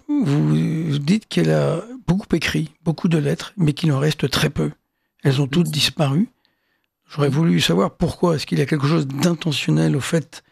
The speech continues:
Speaker 1: qu'elles aient toutes disparu ? Mais parallèlement, alors vous l'avez décrite comme une personne pas forcément très jolie, mais avec un, énormément de charme, hein, un soleil, en quelque sorte,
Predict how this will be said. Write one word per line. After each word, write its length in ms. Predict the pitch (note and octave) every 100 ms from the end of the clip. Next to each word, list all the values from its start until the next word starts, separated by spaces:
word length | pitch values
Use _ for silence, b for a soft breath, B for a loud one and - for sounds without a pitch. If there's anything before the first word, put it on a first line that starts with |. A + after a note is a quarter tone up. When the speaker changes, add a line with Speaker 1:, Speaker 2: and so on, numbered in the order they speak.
| _ _ _ _ _ -
Speaker 1:
qu'elles 360 | C#3+ C3 B2+
aient 280 | C3 C3 D#3+ -
toutes 160 | G3 E3+
disparu ? 640 | D3+ - C#3 B2+ A3+ - _ _ _ _ _
Mais 140 | D#3+ A3
parallèlement, 840 | - E3+ F#3+ F#3 F3+ E3+ A3 C4 - _ _ b b -
alors 100 | C3+
vous 80 | C3
l'avez 220 | C#3+ C#3
décrite 420 | D3 - D#3+ D3+
comme 260 | - C#3+ C#3+
une 220 | C#3 C3 - _
personne 300 | D3+ - F3
pas 120 | E3+
forcément 440 | - D#3 F3+ F3+
très 200 | E3 F3
jolie, 300 | D3+ D#3+ F3
mais 160 | F3 D3+
avec 340 | C#3 D3 -
un, 140 | C#3 B2 b b b _
énormément 500 | E3+ F3 D#3 D#3 D#3
de 80 | D3
charme, 380 | C3 F3+ G3+ D3+
hein, 260 | C3+ C#3+ C3
un 60 |
soleil, 540 | - D#3 D3+ E3 C#3+ A#2
en 100 | -
quelque 240 | D3 -
sorte, 400 | C3+ F3+ - -